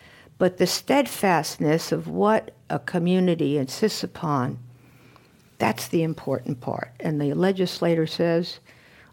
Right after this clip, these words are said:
"I need you to gather these people to come to a hearing and let your voices be heard. And in doing so, I can implement your wish." In this city,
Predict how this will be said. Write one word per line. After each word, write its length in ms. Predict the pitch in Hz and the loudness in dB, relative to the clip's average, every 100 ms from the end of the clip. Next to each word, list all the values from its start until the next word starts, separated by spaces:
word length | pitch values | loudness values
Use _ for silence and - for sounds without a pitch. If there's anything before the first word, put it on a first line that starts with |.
| - | -8
"I 160 | 160 151 | -4 -2
need 360 | 165 180 175 | 2 2 2
you 100 | 180 | 0
to 80 | 151 | -2
gather 680 | - 160 156 160 156 135 - - - _ _ _ - | -2 0 2 2 0 -2 -4 -14 -20 _ _ _ -18
these 420 | 151 156 120 120 - | -4 -2 -2 -4 -6
people 480 | - 196 202 233 226 | -2 -2 0 0 0
to 180 | - - | -4 -16
come 320 | - 170 156 | -8 -4 -4
to 220 | - - | -6 -6
a 40 | 123 | -6
hearing 680 | 120 - 220 220 220 220 214 - - - _ - _ _ - 156 | -6 0 2 2 2 0 -2 -8 -20 -20 _ -20 _ _ -12 -6
and 160 | 151 | -2
let 220 | 151 139 | -2 -2
your 80 | 135 | -6
voices 460 | 123 - 170 - 180 | -4 0 0 -2 -4
be 160 | - 147 | -4 -2
heard. 420 | 127 143 - - - - _ - - | -2 -4 -6 -8 -14 -20 _ -16 -8
And 120 | 139 | -4
in 180 | 135 131 | -4 -2
doing 340 | 175 170 165 | -2 -2 -2
so, 480 | - - 156 156 139 - - - - | -2 -2 -2 -2 -6 -14 -20 -16 -6
I 160 | 175 | -4
can 240 | 185 - - | -4 -6 -4
implement 680 | - 151 - 143 139 123 120 | -4 -4 -4 -4 -2 -4 -6
your 140 | 104 | -10
wish." 540 | 151 147 - - - - _ - - - - - - - _ - _ _ _ _ _ _ - | -6 -6 -6 -10 -16 -20 _ -20 -20 -20 -20 -20 -20 -20 _ -20 _ _ _ _ _ _ 0
In 240 | 190 202 | 4 6
this 160 | 190 180 | 6 4
city, 560 | - 277 285 127 - | 2 2 2 2 -2